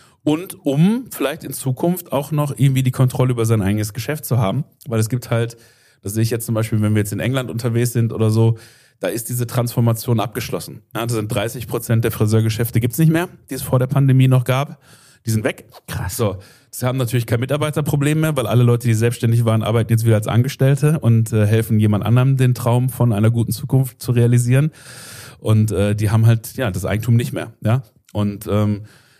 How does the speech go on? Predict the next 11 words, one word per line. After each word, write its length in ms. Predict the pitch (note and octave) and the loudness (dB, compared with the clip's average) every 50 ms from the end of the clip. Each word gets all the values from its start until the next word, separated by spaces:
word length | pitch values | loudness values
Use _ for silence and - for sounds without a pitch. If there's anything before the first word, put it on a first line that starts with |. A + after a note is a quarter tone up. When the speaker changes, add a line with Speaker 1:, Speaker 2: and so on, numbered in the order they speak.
| _ - | _ -6
Speaker 1:
das 160 | A2 G#2+ A2 | -6 -4 -4
hat 120 | B2+ A#2+ B2 | -4 -6 -6
dazu 200 | A2+ - - B2+ | -6 -4 -2 -2
geführt, 300 | A#2+ A2 - C3 A#2 A2 | -2 -2 -2 -2 -2 -2
dass 120 | A2 G#2 | 0 0
auch 200 | G2 G2 - - | 0 -2 -2 0
höhere 260 | B2+ A#2+ A2+ G#2 G#2 | 2 2 2 2 0
Preise 360 | F#2 - - F#2 G#2+ A#2 B2 A#2 | -2 -4 -2 -2 0 0 -2 -2
durchgesetzt 480 | A#2 C3 - - B2+ B2+ B2+ C3 - | -2 -2 0 0 2 2 0 0 0
werden. 200 | C3 C3 C3+ C3+ G#2 | 0 0 2 2 0
Also 260 | G#2 G#2 A2 G2+ | 2 2 0 0